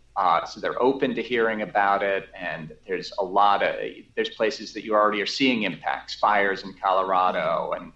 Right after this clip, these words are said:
and Arizona, and, you know, sea level rise in, in Florida. We've done a lot of work over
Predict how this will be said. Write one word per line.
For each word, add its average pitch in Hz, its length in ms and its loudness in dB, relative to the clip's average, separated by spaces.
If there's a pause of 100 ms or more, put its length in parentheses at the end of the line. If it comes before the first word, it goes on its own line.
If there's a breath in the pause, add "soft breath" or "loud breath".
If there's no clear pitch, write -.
(120)
and 92 120 -10
Arizona, 87 840 -2
and, 87 200 -14 (340 soft breath)
you 98 80 -12
know, 90 160 2
sea 120 220 -2
level 101 260 2
rise 92 400 4
in, 90 260 -8
in 95 140 -10
Florida. 98 500 2
We've 87 140 -12
done 95 160 -2
a 92 40 -2
lot 95 380 2
of 92 80 -2
work 90 320 0
over 78 160 -4